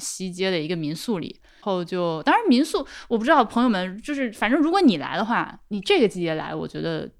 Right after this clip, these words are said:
在西街这块儿住民宿还挺合适的。但是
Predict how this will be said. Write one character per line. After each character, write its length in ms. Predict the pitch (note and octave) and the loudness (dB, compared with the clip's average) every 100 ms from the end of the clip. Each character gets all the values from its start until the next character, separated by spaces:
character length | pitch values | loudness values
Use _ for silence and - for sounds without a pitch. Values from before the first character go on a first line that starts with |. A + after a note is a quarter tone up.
| _ - | _ -2
在 220 | G#3 E3+ | 2 2
西 240 | - G3 | 0 -4
街 160 | F#3 G3 | 0 0
这 100 | F#3 | 0
块 160 | F3 F3+ | -2 -4
儿 40 | |
住 120 | E3+ | -2
民 160 | F#3 D#3 | -2 -2
宿 160 | E3 F#3 | -4 -8
还 160 | D3+ | -8
挺 220 | - - | -10 -10
合 240 | - - D3 | -12 -12 -10
适 180 | - F#3+ | -4 -4
的。 160 | D3+ - _ _ | -6 -12 _ _
但 180 | D4+ C4 | 4 4
是 420 | - C#4+ G#3+ F3 | 4 2 2 0